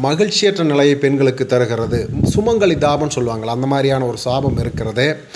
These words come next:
அதுக்கு அடுத்தது வந்து அவர்களோடு கருத்தொற்றுமை இருப்பதில்லை. அதற்கடுத்த விஷயம் பாயிண்ட் என்ன அப்படின்னீங்கன்னா,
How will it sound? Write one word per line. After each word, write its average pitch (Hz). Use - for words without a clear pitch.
அதுக்கு 175
அடுத்தது 185
வந்து 143
அவர்களோடு 147
கருத்தொற்றுமை 156
இருப்பதில்லை. 120
அதற்கடுத்த 170
விஷயம் 147
பாயிண்ட் 135
என்ன 127
அப்படின்னீங்கன்னா, 120